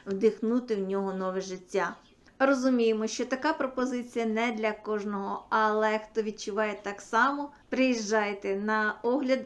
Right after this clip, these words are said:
і оглянемо все разом, і всередині теж. Залишайтесь із нами, і, можливо, ви теж захочете колись не знести, а зберегти, бо відновлювати — це теж будувати, але ще глибше,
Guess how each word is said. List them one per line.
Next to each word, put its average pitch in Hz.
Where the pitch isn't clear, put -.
і 269
оглянемо 240
все 226
разом, 214
і 240
всередині 208
теж. 214
Залишайтесь 202
із 202
нами, 254
і, 262
можливо, 277
ви 262
теж 285
захочете 254
колись 226
не 240
знести, 220
а 233
зберегти, 190
бо 240
відновлювати — 220
це 233
теж 247
будувати, 196
але 214
ще -
глибше, 269